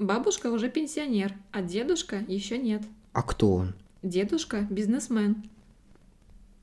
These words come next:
Speaker 1: Вы безработный?
Speaker 2: Да, сейчас я безработный.
Speaker 1: А кто вы по профессии?
Speaker 2: Я водитель.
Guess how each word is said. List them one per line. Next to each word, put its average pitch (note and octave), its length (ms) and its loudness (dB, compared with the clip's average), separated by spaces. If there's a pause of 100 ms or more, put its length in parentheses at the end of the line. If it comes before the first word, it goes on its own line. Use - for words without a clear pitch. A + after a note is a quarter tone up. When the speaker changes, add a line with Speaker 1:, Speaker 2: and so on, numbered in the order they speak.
(1600)
Speaker 1:
Вы G#3 240 4
безработный? G#3+ 800 2 (440)
Speaker 2:
Да, A2+ 360 6 (140)
сейчас - 440 4
я C#3+ 40 8
безработный. G2+ 680 2 (1000)
Speaker 1:
А G#3+ 80 -2
кто B3+ 220 4
вы G4 80 8
по E4 100 2
профессии? A3 720 2 (320)
Speaker 2:
Я F#2+ 240 6
водитель. G2 480 6